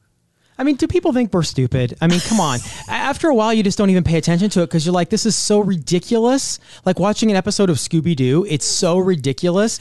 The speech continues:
Speaker 1: that you just, like, "I don't even have time to think about this anymore." It's so
Speaker 2: Uh, I, I,
Speaker 1: ridiculous.
Speaker 2: I got nothing. I got nothing. And so now he's gone. And so you've got Ghislaine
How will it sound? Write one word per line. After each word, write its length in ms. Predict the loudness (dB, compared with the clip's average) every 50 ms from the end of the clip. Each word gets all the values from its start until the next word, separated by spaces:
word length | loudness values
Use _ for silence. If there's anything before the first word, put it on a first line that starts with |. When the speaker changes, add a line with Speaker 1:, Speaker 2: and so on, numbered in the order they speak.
| -12 -8 -2
Speaker 1:
that 100 | 0 2
you 80 | 2
just, 160 | 2 2 2 0
like, 140 | -2 -2
"I 100 | -2 -2
don't 140 | 0 2 2
even 160 | 2 2 0
have 100 | 0 -2
time 240 | -4 -4 -4 -2 -2
to 60 | -2
think 200 | 0 -2 -2 -2
about 200 | -2 -4 -4 -4
this 160 | -6 -8 -6 -6
anymore." 320 | -6 -6 -6 -8 -10 -6
It's 180 | -6 -6 -4 -4
so 440 | -4 -4 -2 0 0 2 2 2 0
Speaker 2:
Uh, 40 | -2 -6 -14 -18 -18 -20 _ _ _ -6
I, 40 | -2
I, 40 | -2
Speaker 1:
ridiculous. 440 | -2 0 0 -2 -2 -2 -4 -2 -2
Speaker 2:
I 40 | 0
got 160 | 0 0 0
nothing. 340 | 0 0 0 -2 -6 -10 -12 _ -6
I 120 | -4 -4 -2
got 180 | -2 -2 0
nothing. 460 | 0 0 0 -2 -2 -6 -8 -10 -10 -20 _ -20 -20 -20 -10 -4
And 140 | -2 -2 -2
so 260 | 0 0 0 2 2
now 500 | 0 0 0 0 0 0 -2 -2 -2 -4 _ _ _
he's 340 | -8 -4 0 0 0 0
gone. 400 | -2 -4 -4 -4 -4 -6 -8 -10 -12 _ _ _ _ _ _ _ _ _ _ _ _ -6
And 120 | -4 -4 -2
so 180 | 0 0 0
you've 200 | 0 0 -2 -2
got 320 | -2 -2 -4 -4 -4 -6 -4
Ghislaine 560 | -2 0 0 2 2 2 0 0 -2 -4 -6